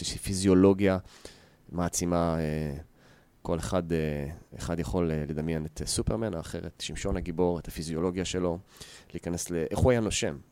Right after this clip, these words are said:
איך הוא מתנהג, איך הוא הולך. Fake it.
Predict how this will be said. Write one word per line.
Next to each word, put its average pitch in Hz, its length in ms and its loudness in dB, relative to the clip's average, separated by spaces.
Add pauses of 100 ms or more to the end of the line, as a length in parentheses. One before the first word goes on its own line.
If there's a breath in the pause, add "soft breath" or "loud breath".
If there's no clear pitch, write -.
איך - 80 -6
הוא 143 100 -2
מתנהג, 98 420 -2
איך - 100 -6
הוא 131 140 4
הולך. 98 420 0 (840 soft breath)
Fake 208 200 6
it. - 200 -8